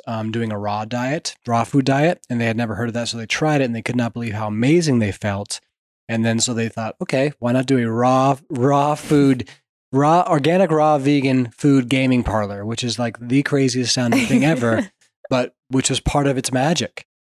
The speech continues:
Speaker 1: It
Speaker 2: Yeah.
Speaker 1: was so out there, and it was so uniquely a world in and of itself that was palpable and experiential.
Speaker 2: And that's what they were, like, s-, more committed to, the effect of, like, transformation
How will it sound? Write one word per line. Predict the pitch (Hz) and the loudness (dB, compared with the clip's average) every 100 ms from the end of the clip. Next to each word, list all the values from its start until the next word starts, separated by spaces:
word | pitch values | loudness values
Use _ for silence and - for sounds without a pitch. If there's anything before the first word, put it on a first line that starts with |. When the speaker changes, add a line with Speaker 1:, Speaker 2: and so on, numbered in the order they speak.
| _ | _
Speaker 1:
It | 180 | 0
Speaker 2:
Yeah. | 170 | 2
Speaker 1:
was | 147 - | 2 0
so | 151 | 0
out | 147 143 - | 0 -2 -4
there, | 123 | -6
and | 117 | -6
it | |
was | 117 - | -4 -4
so | - 147 | -4 -4
uniquely | 143 139 131 127 127 - 120 | -4 -4 -4 -4 -6 -10 -12
a | 113 | -12
world | 110 123 127 127 | -10 -10 -8 -8
in | 139 | -8
and | 123 | -8
of | 117 | -10
itself | 107 - - 143 117 107 120 | -10 -8 -8 -6 -10 -12 -18
that | 101 | -16
was | 110 | -12
palpable | - 123 120 113 117 | -10 -12 -14 _ -20
and | 110 | _
experiential. | - - 113 104 101 - - _ - | -16 -12 -12 -10 -12 -12 -16 _ -4
Speaker 2:
And | 208 | -2
that's | 214 | 0
what | 214 180 | -2 0
they | 190 | 2
were, | 190 | 4
like, | 180 170 | 4 2
s-, | - | 0
more | 180 175 | 2 2
committed | - 185 165 160 | 2 -2 0 -2
to, | - 156 139 131 - | -2 -4 -2 -4 -4
the | 170 156 | -2 -2
effect | - 170 160 _ 160 | 0 -2 -2 _ -4
of, | 147 147 | -4 -2
like, | 143 - | -4 -4
transformation | 170 156 - 160 156 151 - 151 139 135 110 | -6 -6 -8 -6 -4 -4 -4 -8 -8 -8 -12